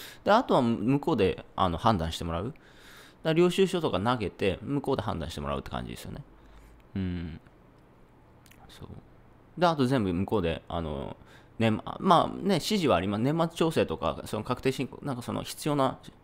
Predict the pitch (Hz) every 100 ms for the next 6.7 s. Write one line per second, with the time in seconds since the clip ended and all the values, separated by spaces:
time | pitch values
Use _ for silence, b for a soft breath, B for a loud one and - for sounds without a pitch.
0 | - - 135 127 82 71 87 113 107 113
1 | - 107 107 101 - 64 87 92 95 -
2 | - 85 80 - B B - 208 214 202
3 | 175 98 87 98 98 90 87 - - 87
4 | 90 - - - - - - B B B
5 | B B 151 208 254 247 202 185 78 69
6 | - 147 156 135 - - -